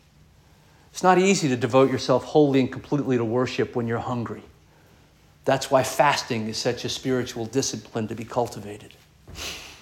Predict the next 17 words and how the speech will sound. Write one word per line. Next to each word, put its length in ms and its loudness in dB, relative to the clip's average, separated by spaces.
Our 160 2
physical 540 4
needs 520 0
get 260 -4
in 100 -4
the 100 -6
way. 320 -6
In 140 -4
heaven, 280 4
we 80 4
don't 160 4
need 180 4
to 40 0
worry 300 4
about 340 0
that. 220 -10
So, 380 8